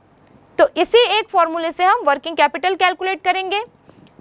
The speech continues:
क्वेश्चन में अगर ज़रूरत है करंट एसेट्स की, तो हम करंट एसेट्स कैलकुलेट करेंगे, ज़रूरत है अगर करंट लायबिलिटी की, तो हम करंट लायबिलिटी कैलकुलेट करेंगे। और अगर मदों के आधार पर, पॉइंट्स के बेस पे हमको करंट एसेट्स और करंट लायबिलिटी, अ,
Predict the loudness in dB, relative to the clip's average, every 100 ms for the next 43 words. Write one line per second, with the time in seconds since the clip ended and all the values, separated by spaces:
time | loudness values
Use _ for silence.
0 | 0 2 2 0 0 -2 0 0 0 0
1 | -2 0 0 2 0 0 -6 -6 -2 -2
2 | -2 -8 -6 -4 -2 -4 -2 -4 -4 -6
3 | -2 -2 0 0 0 0 -4 -2 -2 -2
4 | -2 -4 -6 -20 -16 0 2 2 4 2
5 | 4 2 0 -2 -2 -2 -2 0 0 0
6 | -6 -6 -4 -4 -4 -4 -2 -2 0 0
7 | 0 -2 -2 0 0 -2 -6 -4 -2 -2
8 | -2 -4 -8 _ -20 -20 _ _ -20 0
9 | 2 4 4 2 2 0 2 0 4 2
10 | 4 0 0 -6 -2 -2 -2 -6 -8 -6
11 | -6 -6 -6 -6 0 0 0 -6 -4 2
12 | 2 2 2 0 -2 -6 -4 -4 -4 -6
13 | -2 -2 -2 -6 -6 -6